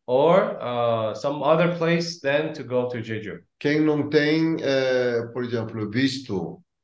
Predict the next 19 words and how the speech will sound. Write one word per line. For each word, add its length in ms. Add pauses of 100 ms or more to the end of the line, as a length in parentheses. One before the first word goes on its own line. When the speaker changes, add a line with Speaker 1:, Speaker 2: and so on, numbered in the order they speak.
(200)
Speaker 2:
para 200
entrar 340
continente 1200 (920)
da 120
Coreia, 640 (380)
aí, 720 (100)
eh, 400
via 300
outro 320
lugar 280
para 180
Jeju. 440 (120)
Speaker 1:
So 340
those 320
that 260
don't 260
have 300
a 100
visa 580